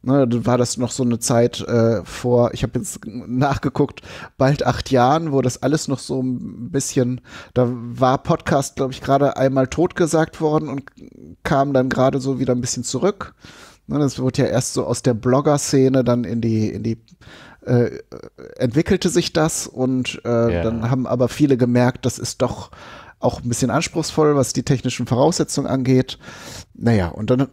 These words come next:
Speaker 1: dachte ich, ja, wenn ich jetzt was ausprobiere, was könnte ich denn jetzt für ein Thema nehmen? Und dann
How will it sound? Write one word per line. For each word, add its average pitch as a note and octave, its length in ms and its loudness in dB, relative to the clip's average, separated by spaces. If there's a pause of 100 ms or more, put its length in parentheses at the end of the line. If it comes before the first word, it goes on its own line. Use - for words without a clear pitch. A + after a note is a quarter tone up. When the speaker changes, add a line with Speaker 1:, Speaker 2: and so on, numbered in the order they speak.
Speaker 1:
dachte B2+ 360 -2
ich, - 240 -8
ja, A2+ 240 0
wenn A#2+ 100 2
ich - 120 0
jetzt - 160 -2
was B2 120 0
ausprobiere, C#3+ 960 2
was - 320 -4 (320)
könnte C3 240 2
ich - 200 -2
denn D#3+ 140 2
jetzt D3 200 0
für D3+ 80 0
ein C#3+ 100 -2
Thema A2+ 340 2
nehmen? F#2+ 340 -6
Und G#2 140 -12
dann A2+ 240 -4